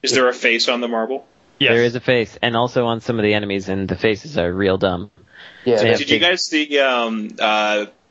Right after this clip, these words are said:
Speaker 1: Petri Puro and Martin, uh, Johnson or Johansson? I don't know how to pronounce his last name 'cause he's Swedish. They did a talk at some Swedish game thing where they talked about adding juiciness to your game. Did you guys see any of that?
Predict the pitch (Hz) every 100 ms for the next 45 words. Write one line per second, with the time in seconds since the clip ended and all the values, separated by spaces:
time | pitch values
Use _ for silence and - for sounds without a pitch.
0 | _ - 127 - 120 - 113 117 123 123
1 | 107 107 101 110 107 - 113 110 104 107
2 | 98 107 98 - - 101 107 104 120 110
3 | 104 101 104 104 117 107 104 104 98 107
4 | 104 - 107 104 - 110 110 107 107 -
5 | 113 110 - - - - 123 127 123 -
6 | 120 120 - 107 101 - - 110 107 -
7 | 107 110 - 110 107 110 131 127 117 113
8 | 120 113 107 107 110 107 107 110 110 127
9 | 120 123 131 123 131 135 135 117 110 110
10 | - 117 117 120 120 127 131